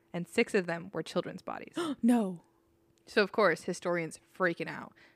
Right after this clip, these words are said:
Speaker 1: dug into this mystery.
Speaker 2: Yes, please.
Speaker 1: Because Franklin was known for being a humanistic philosopher, and that the fact that there were literal bodies, like, in his basement, what?
Speaker 2: Like,
Speaker 1: Fucking
Speaker 2: the
Speaker 1: crazy.
Speaker 2: complete opposite.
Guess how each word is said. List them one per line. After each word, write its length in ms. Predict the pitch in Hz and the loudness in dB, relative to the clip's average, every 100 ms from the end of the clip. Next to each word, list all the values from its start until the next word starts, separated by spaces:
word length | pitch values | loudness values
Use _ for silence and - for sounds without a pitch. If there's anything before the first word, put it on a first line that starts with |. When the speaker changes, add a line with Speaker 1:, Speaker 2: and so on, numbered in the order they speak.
| - | -8
Speaker 1:
dug 240 | 170 180 170 | 2 4 4
into 220 | 170 175 | 0 -6
this 180 | 143 - | -8 -8
mystery. 540 | - 165 - 71 - _ _ - | -10 -12 -12 -12 -16 _ _ 0
Speaker 2:
Yes, 320 | 240 262 277 | 4 4 2
please. 640 | - - 214 233 202 165 | -8 -6 0 2 0 -2
Speaker 1:
Because 320 | 190 190 185 - | 0 2 2 4
Franklin 400 | - 254 285 240 | 4 4 4 4
was 160 | 208 | 2
known 320 | 185 175 196 175 | 4 4 4 2
for 100 | 165 | 0
being 300 | 165 160 156 _ _ - | -2 -2 -8 _ _ -2
a 140 | 175 | -2
humanistic 560 | 165 208 196 180 - 170 | 0 0 2 0 0 -2
philosopher, 760 | 175 165 185 - - - 185 _ _ _ _ - | 2 2 2 -2 -6 -6 -8 _ _ _ _ -4
and 140 | 170 | 0
that 140 | 165 - _ _ _ _ _ _ - | 0 -2 _ _ _ _ _ _ -4
the 80 | |
fact 220 | 170 175 202 | 4 4 4
that 80 | |
there 100 | 185 | 2
were 100 | 165 | 2
literal 340 | 151 160 160 165 | 2 0 0 0
bodies, 420 | 160 160 156 170 | -2 -4 -6 -8
like, 180 | 160 131 | -8 -10
in 160 | 135 151 | -10 -8
his 180 | 160 160 | -8 -8
basement, 460 | 147 - 190 214 - _ _ _ _ _ _ _ _ _ | -8 -6 -6 -6 -10 _ _ _ _ _ _ _ _ _
what? 460 | - 151 170 - - _ _ _ _ _ _ | -8 -2 -2 -2 -12 _ _ _ _ _ _
Speaker 2:
Like, 80 | - | 4
Speaker 1:
Fucking 60 | 226 | 10
Speaker 2:
the 140 | 233 | 10
Speaker 1:
crazy. 120 | 220 269 | 10 8
Speaker 2:
complete 220 | 254 226 | 8 8
opposite. 480 | - 220 208 - - | 8 6 2 -2 -4